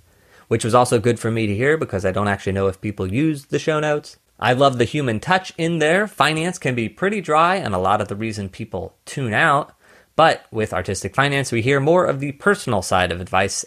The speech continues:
and making better investing decisions." This one I like, "Hearing about what the younger generation seems to think is important versus what truly is." That's something Nicole is always on to me about. She wants me to have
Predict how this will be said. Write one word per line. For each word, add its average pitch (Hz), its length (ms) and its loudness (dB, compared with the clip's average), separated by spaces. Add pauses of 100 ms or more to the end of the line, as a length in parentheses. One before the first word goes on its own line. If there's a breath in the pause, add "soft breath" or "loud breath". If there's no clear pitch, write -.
and 113 300 -6
making 104 360 -6
better 92 260 -2
investing 90 760 -8
decisions." 123 760 0 (260 soft breath)
This 131 220 -2
one 151 100 2
I 147 80 4
like, 180 400 0 (140)
"Hearing 208 340 0
about 170 280 4
what 139 200 4
the 147 80 -2
younger 151 480 2
generation 110 680 -2
seems 113 340 -8
to 123 100 -4
think 104 300 -8
is 95 200 -6
important 151 720 -2 (300 soft breath)
versus 165 420 -2
what 123 300 2
truly 98 460 -4 (100)
is." 110 480 2 (220)
That's 123 220 2
something 151 360 0
Nicole 175 340 2
is 170 100 2
always 151 240 4
on 151 200 4
to 147 60 2
me 147 120 -2
about. 151 400 2
She - 100 -12
wants 113 200 -4
me 110 80 -6
to 101 100 -2
have 98 260 -2